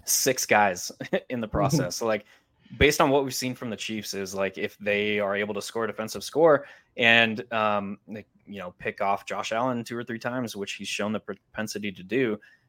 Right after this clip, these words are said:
Speaker 1: um, it could, like, wreck a lot of players, uh, that people are gonna be on this week from that game.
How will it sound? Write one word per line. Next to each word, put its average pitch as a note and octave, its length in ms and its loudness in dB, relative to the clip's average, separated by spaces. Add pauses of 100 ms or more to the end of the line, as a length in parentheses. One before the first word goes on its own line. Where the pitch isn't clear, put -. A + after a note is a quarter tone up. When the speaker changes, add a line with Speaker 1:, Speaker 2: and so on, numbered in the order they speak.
(100)
Speaker 1:
um, G2+ 380 0 (160)
it D3 160 2
could, C3 440 4 (100)
like, A2 300 0 (440)
wreck A2 380 0
a G2+ 40 -4
lot G2 220 4
of F#2+ 80 -10
players, F#2+ 540 -4 (100)
uh, G2+ 160 -6
that G#2 240 -4 (160)
people G#2 240 -2
are F#2+ 60 0
gonna F#2+ 120 -6
be F#2 140 -4
on F#2 260 -6
this F2 180 -12
week - 120 -16
from F#2 160 -14
that - 120 -14
game. F#2+ 300 -12